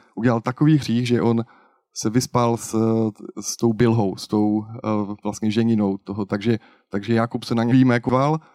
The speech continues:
a zbavil ho prvorozenství. Ale to bylo, to, to je jediné, jenom co víme konkrétního, ale těchhle těch věcí asi, které dělali, tak bylo více a nebyl to asi úplně, eh, radostný pohled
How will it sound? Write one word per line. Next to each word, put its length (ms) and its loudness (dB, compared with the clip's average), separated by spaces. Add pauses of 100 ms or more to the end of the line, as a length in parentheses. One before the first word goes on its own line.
(240)
a 60 -2
zbavil 340 2
ho 80 2
prvorozenství. 840 -4 (160)
Ale 280 0 (840)
to 100 4
bylo, 340 4
to, 200 0
to 140 2
je 120 6
jediné, 460 4
jenom 240 2
co 180 2
víme 320 6
konkrétního, 640 0
ale 200 0
těchhle 260 0
těch 180 -2
věcí 360 0
asi, 220 -4
které 260 -2
dělali, 360 0
tak 160 -6
bylo 200 0
více 380 -4
a 180 -4 (260)
nebyl 280 0
to 160 -2
asi 220 -2
úplně, 460 0 (560)
eh, 180 -2
radostný 440 0
pohled 520 -2